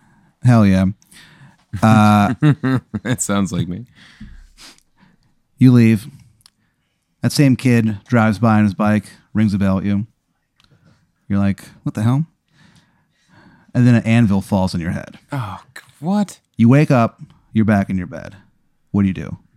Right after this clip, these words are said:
Speaker 2: Put on the F B I shirt.
Speaker 1: And you are hungry
Speaker 2: Yeah.
Speaker 1: as hell.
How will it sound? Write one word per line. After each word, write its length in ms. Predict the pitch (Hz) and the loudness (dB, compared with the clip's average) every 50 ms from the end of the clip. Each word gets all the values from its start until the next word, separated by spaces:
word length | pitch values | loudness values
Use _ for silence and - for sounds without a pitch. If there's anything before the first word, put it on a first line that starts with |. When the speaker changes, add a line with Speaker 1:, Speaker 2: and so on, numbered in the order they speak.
| _ _ _ _ _ | _ _ _ _ _
Speaker 2:
Put 140 | - - 107 | -8 -6 -2
on 80 | 104 | -2
the 140 | 101 101 101 | 0 0 0
F 120 | 104 - - | -2 -2 -2
B 120 | 113 110 | -2 -2
I 100 | 113 120 | 0 -2
shirt. 360 | 113 - - 92 90 87 - - 90 _ _ _ _ _ _ _ _ _ _ - - - - - | -4 -4 -6 -6 -8 -8 -10 -14 -20 _ _ _ _ _ _ _ _ _ _ -20 -20 -12 -2 2
Speaker 1:
And 120 | 107 110 127 | 4 6 8
you 200 | 147 170 180 175 | 8 8 8 8
are 400 | 160 151 139 131 127 120 110 104 - - _ _ _ _ _ _ _ _ _ _ - 147 - _ _ _ _ _ _ - - | 6 6 6 4 4 2 0 -4 -6 -14 _ _ _ _ _ _ _ _ _ _ -20 -20 -20 _ _ _ _ _ _ -20 -20
hungry 960 | - - - - - - - - 113 117 123 135 135 131 143 143 143 143 143 | -20 -18 -16 -14 -12 -10 -4 0 2 4 6 6 6 6 6 6 6 6 6
Speaker 2:
Yeah. 240 | 143 139 135 117 101 | 6 4 4 2 2
Speaker 1:
as 320 | 117 110 107 104 98 - | 2 2 2 0 -2 -4
hell. 500 | - - 95 104 87 69 67 - - - | -8 -10 -10 -10 -10 -10 -14 -14 -16 -20